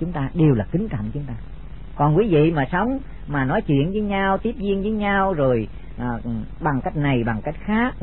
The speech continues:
nói chuyện y áo, nói chuyện ăn, nói chuyện mặc, nói chuyện ngủ, nói chuyện nghỉ, nói chuyện tào lao phiếm diện á, thì chắc chắn là các vị mà người ta có phạm hạnh, người ta không có kính trọng mình đâu, người ta sẽ xem thường mình đó. Mà mình sống đúng hạnh, mình sống đúng giới luật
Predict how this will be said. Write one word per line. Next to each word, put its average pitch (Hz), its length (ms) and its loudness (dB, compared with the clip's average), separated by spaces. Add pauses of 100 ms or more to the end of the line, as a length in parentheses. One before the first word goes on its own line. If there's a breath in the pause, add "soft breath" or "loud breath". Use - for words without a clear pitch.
(200)
nói 160 180 -2
chuyện 143 320 -2
y 190 220 0
áo, 208 380 2
nói 214 300 -2
chuyện 120 180 -2 (140)
ăn, 185 280 -2
nói 196 240 -4
chuyện 117 280 -4
mặc, 117 180 0 (360 loud breath)
nói 190 260 0
chuyện 135 200 0
ngủ, 139 300 4
nói 208 140 0
chuyện 127 320 0
nghỉ, 127 240 2
nói 107 140 0
chuyện 139 280 -4
tào 117 220 0
lao 175 240 2
phiếm 208 200 0
diện 156 220 4
á, 196 100 -2 (360 loud breath)
thì 127 180 -4
chắc - 160 -4
chắn 185 200 0
là 131 160 -2
các 185 180 -2
vị 135 280 2
mà 123 100 0
người 110 140 -2
ta 135 120 -2
có 127 140 -4
phạm 120 240 -4
hạnh, 123 280 0
người 120 140 -2
ta 135 200 -2
không 131 180 -4
có 165 260 2 (280 loud breath)
kính 214 140 0
trọng 135 200 2
mình 131 100 2
đâu, 147 240 6 (440)
người 113 100 -4
ta 131 180 0
sẽ 160 160 -2
xem 151 180 0
thường 123 240 -2
mình 104 140 -6
đó. 107 100 -6 (420 loud breath)
Mà 131 80 0
mình 127 240 0
sống 170 180 -4
đúng 196 160 -2
hạnh, 143 340 0
mình 120 200 -4
sống 165 180 -6
đúng 202 180 -4
giới 208 140 2
luật 147 240 6